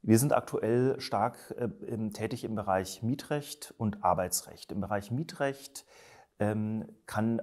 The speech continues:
ein Mieter im Grunde sämtliche Mietrechtsthemen, die er hat, äh, bei uns, äh, platzieren. Das ist zum einen die Mietpreisbremse, es geht um Mieterhöhungen während des laufenden Mietvertrages, es geht um die Kautionsrückforderung, wenn man ausgezogen ist.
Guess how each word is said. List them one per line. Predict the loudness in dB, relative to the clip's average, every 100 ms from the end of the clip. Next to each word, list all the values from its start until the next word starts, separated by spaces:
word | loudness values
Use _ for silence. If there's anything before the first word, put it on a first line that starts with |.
| -4
ein | 0 2 2 0
Mieter | -2 0 -2
im | -2
Grunde | -2 0 2 0
sämtliche | 2 2 2 -2 -4 -2
Mietrechtsthemen, | -4 -4 -6 0 -2 0 2 4
die | 4
er | 2 0
hat, | -2 -2 -4
äh, | -4
bei | -4
uns, | -2 -2 -2 -2
äh, | -6
platzieren. | -8 -6 -2 2 4 4
Das | 0
ist | -2 -6
zum | -4
einen | -4 -4 -4
die | -2
Mietpreisbremse, | -4 -4 0 0 0 -2 -2 0 -2 -4 -18 -10
es | -2 0
geht | 2
um | 2
Mieterhöhungen | 2 0 0 4 4 4 2
während | 2 0
des | -2 0
laufenden | 0 0 -6 -6
Mietvertrages, | -6 -8 -10 -2 0 0 -2 -4 -10 -16 -4
es | -2 0
geht | 0
um | 0
die | -4
Kautionsrückforderung, | -6 0 2 6 6 4 0 -2 -2 0 0 4 8 8 8 4
wenn | 2
man | 2
ausgezogen | 4 2 2 -4 0 0 -2
ist. | -2 0 0